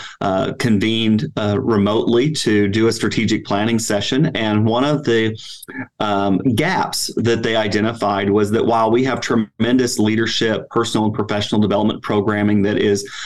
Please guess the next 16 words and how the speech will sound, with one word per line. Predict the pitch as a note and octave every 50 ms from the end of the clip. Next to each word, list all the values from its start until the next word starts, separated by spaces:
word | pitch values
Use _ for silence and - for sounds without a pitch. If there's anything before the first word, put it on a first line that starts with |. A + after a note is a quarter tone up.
| - - -
by | G#2 G#2 G2+ G#2 A2
sector | G#2+ - - - A#2 A2+ A2+ - - A#2+ A#2+
in | A#2+ A2
animal | - G#2+ A2 A2 A2 G#2+
agriculture | G#2+ G#2+ G#2+ A2 G#2+ G#2+ - A2 A2 G#2+ A2 - A#2 G#2+ G#2 G#2 G#2 -
or | - G2+ F#2+ F#2+
specific | - - - A2 G2+ - - A#2+ G#2+ A2+ A2 G#2 -
to | - - G#2+
a | F#2+ F#2
species | - - - A2 A2 G#2+ - B2+ A#2 A2
with | A2 A2 G#2+
animal | A2 G#2 G#2 G2+ G#2 G#2
agri-, | G2+ G#2 G2+ G2+ - -
within | B2+ A#2+ G#2 A#2+ A2+ G#2+
animal | G#2+ G#2 G#2 G2+ G#2 G#2
agriculture, | G#2 G#2 G2+ G2 - G#2+ G#2 - - A2 G#2+ G#2